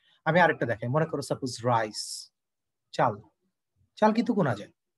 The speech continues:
একটা চাল, দুইটা চাল। আমরা সবাই বললাম মেঝেতে তিনটা চাল পড়ে আছে, right? মেঝেতে তিনটা চাল পড়ে আছে, তাহলে এখন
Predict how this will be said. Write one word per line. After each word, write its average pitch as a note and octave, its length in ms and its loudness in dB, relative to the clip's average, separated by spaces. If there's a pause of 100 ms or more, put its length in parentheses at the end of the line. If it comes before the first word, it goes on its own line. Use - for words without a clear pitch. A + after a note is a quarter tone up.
(240)
একটা D3 220 0
চাল, B2 220 0
দুইটা C3+ 220 -4
চাল। A2+ 260 -4
আমরা C3+ 260 -2
সবাই D3+ 200 -4
বললাম E3+ 260 4
মেঝেতে D3+ 280 -2
তিনটা E3 300 -2
চাল C#3+ 220 0
পড়ে A#2 220 -2
আছে, - 220 -10 (120)
right? F#3 180 2 (1300)
মেঝেতে C3+ 320 -4
তিনটা F#3 260 2
চাল D#3+ 220 2
পড়ে G#2+ 180 -4
আছে, - 200 -14
তাহলে E3 220 2
এখন F3+ 240 2